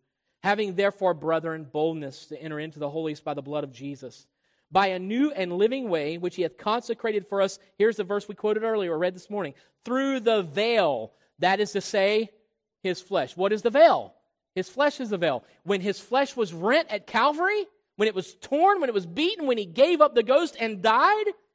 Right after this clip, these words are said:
in the flesh died, the veil was rent because the veil was only symbolic of the true, which is Christ. Because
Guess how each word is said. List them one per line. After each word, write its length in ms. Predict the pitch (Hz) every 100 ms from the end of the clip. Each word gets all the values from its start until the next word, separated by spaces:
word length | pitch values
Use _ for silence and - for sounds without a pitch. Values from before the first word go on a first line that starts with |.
| -
in 160 | 254
the 100 | 240
flesh 400 | 226 240 294 330
died, 460 | 185 220 247 381 392 - _ _ _ _ _ _
the 120 | 226
veil 280 | 220 311 359
was 180 | 311 220
rent 300 | 294 415 320
because 260 | 320 302
the 80 | 277
veil 340 | 247 302 403 359
was 140 | 285
only 160 | 302 294
symbolic 720 | - 294 202 311 311 302 277
of 200 | 285 269
the 100 | 302
true, 640 | - 349 427 415 202 104 - _ _ _ _ _
which 180 | 165 -
is 140 | 156
Christ. 280 | - 226 -
Because 280 | 247 277